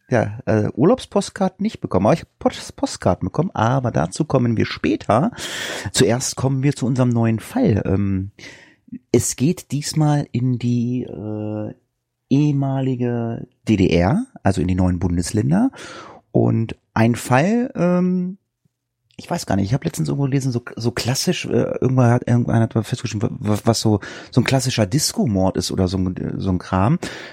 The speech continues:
Ja, und das ist hier einfach so ein, ich nenne es mal, ein klassischer, äh, Überfall-Vergewaltigungsmord. Und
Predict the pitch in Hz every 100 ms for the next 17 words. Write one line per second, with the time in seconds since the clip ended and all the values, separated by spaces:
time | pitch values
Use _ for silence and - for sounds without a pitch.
0 | - 147 143 98 107 117 127 139 - 120
1 | 127 127 123 - - 127 131 127 120 117
2 | - - 117 101 131 - 131 127 120 120
3 | 110 110 - 135 131 127 - 127 127 -
4 | 131 113 110 151 - 101 95 - 95 98
5 | 165 - - - - - - _ 123 117
6 | 120 120 120 -